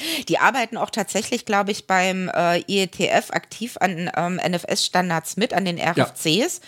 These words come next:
Speaker 1: Ähm,
Speaker 2: Spe-, speziell in
Speaker 1: genau.
Speaker 2: dieser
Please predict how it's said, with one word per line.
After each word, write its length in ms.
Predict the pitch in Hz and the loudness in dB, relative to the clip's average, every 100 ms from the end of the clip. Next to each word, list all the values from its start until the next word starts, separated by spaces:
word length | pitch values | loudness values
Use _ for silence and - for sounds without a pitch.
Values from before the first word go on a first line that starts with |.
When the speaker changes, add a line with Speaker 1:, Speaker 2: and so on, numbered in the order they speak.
| - - - - | -18 -18 -20 -4
Speaker 1:
Ähm, 380 | - 202 208 208 | 2 4 4 2
Speaker 2:
Spe-, 340 | 208 143 135 139 | 2 2 2 0
speziell 520 | 143 - 143 151 156 | 0 2 2 2 0
in 100 | - | 4
Speaker 1:
genau. 220 | 208 160 | 4 6
Speaker 2:
dieser 300 | 175 131 | 4 2